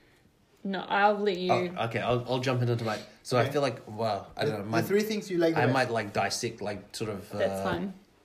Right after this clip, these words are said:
Speaker 2: jump around a little bit, but I, mine not necessarily are three, like, very simple things, like a, you know, a place or a person or people, but I feel
Speaker 1: Those,
Speaker 2: like
Speaker 1: those were just the top two that came to mind,
Speaker 2: Mm.
Speaker 1: that's why.
Speaker 2: I feel like we have a good,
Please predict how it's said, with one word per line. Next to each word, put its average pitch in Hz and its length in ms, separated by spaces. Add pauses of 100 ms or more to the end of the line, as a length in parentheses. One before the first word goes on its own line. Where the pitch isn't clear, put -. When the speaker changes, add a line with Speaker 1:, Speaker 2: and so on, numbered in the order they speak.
(500)
Speaker 2:
jump 107 300
around 101 380
a - 20
little 104 180
bit, 98 220
but 104 120
I, 95 220 (320)
mine 120 340
not 113 200
necessarily 104 640
are 95 400 (2250)
three, 101 320
like, 92 220
very 95 200
simple 95 260
things, 95 260
like 90 140
a, 90 220 (160)
you 90 80
know, 82 100 (380)
a 95 80
place 104 320
or 98 80
a 95 40
person 101 320
or 95 60
people, 101 280
but 95 280 (540)
I - 20
feel 208 80
Speaker 1:
Those, 214 120
Speaker 2:
like 214 60
Speaker 1:
those 214 200
were 233 80
just 220 140
the 208 60 (100)
top - 120
two 175 160
that - 140
came 175 240
to 180 100
mind, 180 260
Speaker 2:
Mm. - 40
Speaker 1:
that's - 260
why. - 200
Speaker 2:
I 185 120
feel 180 140
like 151 120
we 139 100
have 131 120
a 123 40
good, 117 260